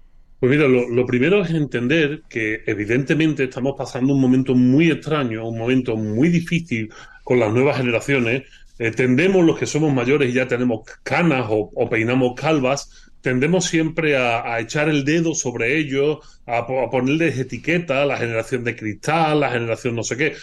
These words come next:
Nos gusta mucho hacer ese tipo de, de juegos, que esto es algo muy propio de la adultez y de la madurez, ¿no? A medida que nos vamos volviendo más viejos, nos volvemos más conservadores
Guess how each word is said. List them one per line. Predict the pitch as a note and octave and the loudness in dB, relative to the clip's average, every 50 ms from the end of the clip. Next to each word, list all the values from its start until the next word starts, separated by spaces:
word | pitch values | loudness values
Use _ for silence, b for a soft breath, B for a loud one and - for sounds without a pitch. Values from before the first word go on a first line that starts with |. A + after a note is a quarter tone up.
| B B - | B B -2
Nos | D3 D3 | 0 2
gusta | E3+ B3 B3 F#3+ | 2 2 2 2
mucho | F3+ F3+ E3+ E3 E3+ D#3+ | 2 2 2 2 0 -2
hacer | - - D3+ | -2 0 -2
ese | C#3+ B2+ C#3 B2+ | 0 0 -2 -2
tipo | A#2+ A#2 - B2 A#2 | -4 -2 -2 0 0
de, | A#2 A2+ B2 C3 | 0 0 -2 -2
de | B2 B2+ B2 | -2 -4 -2
juegos, | - F3 F3 E3+ D3 E3+ E3+ E3+ - - - - - | 0 2 2 2 2 2 0 -2 -6 -14 -20 -18 -2
que | - G3 | 0 0
esto | G3 G3+ B3 | 2 2 2
es | G3+ | 4
algo | G3+ G3+ G#3 | 4 4 4
muy | F#3+ F3 E3+ E3 | 4 4 2 2
propio | D#3 D#3 E3 D#3+ D#3 E3 D#3+ | 2 0 0 0 0 0 0
de | D3 C3+ | 0 0
la | C3 A#2+ | -2 -2
adultez | A#2 A2 A2+ A2+ G#2+ G#2 - D3+ D3 D3+ D3 - | -2 -4 -6 -8 -8 -4 -2 0 0 0 -2 -4
y | C#3 | -6
de | A#2+ A#2 A2+ | -4 -4 -4
la | A2 G2+ | -4 -4
madurez, | G#2 A2 A2+ A#2+ D#3 A3+ C4+ A3 - - | -4 -4 -2 0 0 2 2 0 0 0
¿no? | C#3+ E3+ | -2 0
A | C#3 | 0
medida | B2 B2 B2+ C3+ | 2 2 0 0
que | C#3 | 0
nos | C#3 C#3 C3 | -2 -2 -2
vamos | C#3 C#3 C3+ C#3 C3+ B2 | -2 -2 -2 -4 -4 -4
volviendo | A#2+ C3 C3 C3 C3 B2+ B2+ C3 C3 B2+ b b b b _ _ | -4 -4 -2 -2 -2 -2 -2 -4 -6 -8 b b b b _ _
más | C3+ C#3+ C#3 C3 G#2 | -2 0 0 0 0
viejos, | B2+ D3+ D3 C#3+ D3+ | 0 0 2 2 2
nos | D3 A#2+ | 0 0
volvemos | A2 A#2 B2 C3 B2+ B2 | 0 0 2 2 2 2
más | B2+ C#3+ C#3+ - | 0 -2 -2 -2
conservadores | D3+ D3 C#3 - - C#3+ C#3+ C#3+ D3+ D3+ D3+ E3+ F#3 F3+ F3+ | -4 -4 -2 -2 -2 0 0 2 2 2 2 2 0 -2 -4